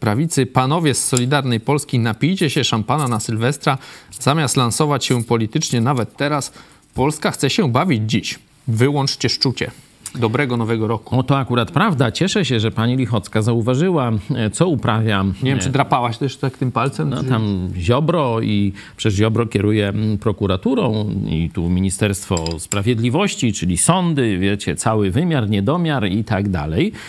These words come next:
Speaker 2: Mm, i pani Lichocka, ni mniej, ni więcej, mówi, że to towarzystwo zajmuje się szczuciem.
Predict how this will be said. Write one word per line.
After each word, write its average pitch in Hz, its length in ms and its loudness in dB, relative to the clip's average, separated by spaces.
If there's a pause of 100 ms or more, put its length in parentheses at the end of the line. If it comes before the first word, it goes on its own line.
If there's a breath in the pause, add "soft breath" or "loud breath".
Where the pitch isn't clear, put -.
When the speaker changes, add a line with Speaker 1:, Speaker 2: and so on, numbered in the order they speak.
(520 loud breath)
Speaker 2:
Mm, 110 220 2
i 151 100 2
pani 175 260 0
Lichocka, 135 640 0
ni 165 140 2
mniej, 143 240 2
ni 190 120 0
więcej, 127 520 0
mówi, 131 280 2
że 147 120 0
to 143 180 0
towarzystwo 143 640 0
zajmuje 123 400 2
się 180 160 2
szczuciem. - 440 0